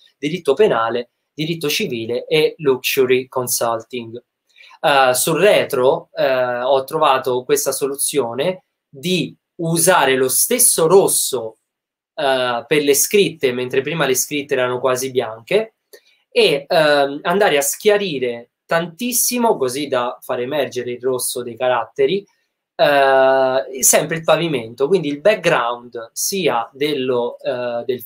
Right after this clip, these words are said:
del front del, della business card è il suo pavimento con un filtro bordeaux,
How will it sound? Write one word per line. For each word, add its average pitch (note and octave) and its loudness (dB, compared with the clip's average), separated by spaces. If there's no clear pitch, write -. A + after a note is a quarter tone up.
del B2+ -2
front B2+ 0
del, A#2+ -4
della B2 -4
business D#3 -4
card B2 -2
è E3 2
il C#3+ 2
suo E3 0
pavimento C#3+ 0
con B2+ -2
un B2+ -4
filtro D#3+ -6
bordeaux, B2+ 2